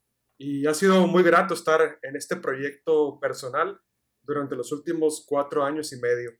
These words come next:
Eh, como bien dices también, ya alcanzamos los noventa mil seguidores y esto va que crece, ¿no?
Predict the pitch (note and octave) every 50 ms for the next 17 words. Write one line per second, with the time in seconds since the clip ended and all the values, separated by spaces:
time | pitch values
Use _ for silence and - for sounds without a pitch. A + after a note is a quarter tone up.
0 | _ _ _ A2+ A2 A2+ A2 A2 - C3+ C3 A#2+ B2+ C#3 C#3+ C#3+ D3+ D#3 F3+ -
1 | - D3 C3 B2 C3+ C3+ C#3+ D3 D3 C#3+ - _ _ _ _ _ _ _ _ _
2 | - D3 D3+ D3 D#3 D#3 F3+ E3 - E3+ E3+ E3 F3+ F3 E3 D3+ D3 C#3 B2+ B2+
3 | A#2+ A#2 A#2 A#2 C3 C#3+ C#3 - E3+ C3 B2 B2 D3+ E3+ F#3+ G3 F#3+ F#3 - C3
4 | C3 C3 - - D#3 D3+ C#3+ C#3 D3 D3+ - - _ _ _ _ _ _ _ _
5 | _ _ _ _ - C3+ C3+ C3 B2 C3+ C3 B2+ - B2 A2+ B2 D#3 - - _